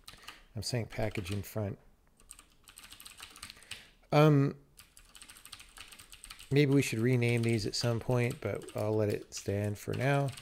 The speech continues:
And that's just gonna stay null because who cares? Now,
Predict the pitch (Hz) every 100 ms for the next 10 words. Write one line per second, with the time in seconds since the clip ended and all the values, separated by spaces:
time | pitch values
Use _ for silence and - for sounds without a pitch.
0 | - - - - 151 143 226 - 202 -
1 | 147 - 127 113 98 95 98 - - 113
2 | - 104 - 127 - 90 85 - - -
3 | - - - _ - 131 139 135 131 135